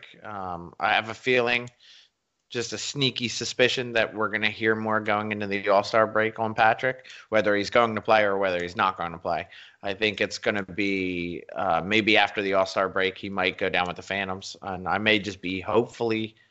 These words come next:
thinking on this one, but I, I just have a sneaky suspicion that he, he's gonna play this year. And, uh, it might be a hell of a boost to have a player like Patrick, if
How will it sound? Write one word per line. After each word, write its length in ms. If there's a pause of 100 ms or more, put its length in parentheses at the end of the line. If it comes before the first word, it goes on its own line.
(340)
thinking 380
on 160
this 220
one, 220 (480)
but 120
I, 220
I 40
just 200
have 120
a 40
sneaky 380
suspicion 640
that 180
he, 520
he's 360
gonna 220
play 200
this 220
year. 240 (440)
And, 340
uh, 400
it 140
might 260
be 380
a 180
hell 220
of 100
a 60
boost 400
to 60
have 520
a 160
player 500
like 240
Patrick, 440
if 100